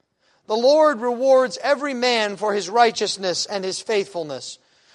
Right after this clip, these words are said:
For the Lord gave you into my hand today,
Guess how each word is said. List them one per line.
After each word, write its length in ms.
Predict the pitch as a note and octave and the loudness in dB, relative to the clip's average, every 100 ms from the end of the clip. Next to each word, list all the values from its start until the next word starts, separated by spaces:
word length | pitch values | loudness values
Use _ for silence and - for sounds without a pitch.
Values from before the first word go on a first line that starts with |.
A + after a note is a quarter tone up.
| _ | _
For 100 | G#3+ | -2
the 100 | A3 | 0
Lord 380 | A#3+ D4+ D#4+ A3 | 2 2 0 -2
gave 280 | C4 C#4+ | -4 -2
you 140 | B3 C4 | -4 -4
into 220 | C4 B3 | -4 -4
my 200 | B3 A#3 | 0 0
hand 340 | A3 A#3+ B3+ | 0 0 -2
today, 440 | B3 F#3+ E3+ G3 | -4 0 2 2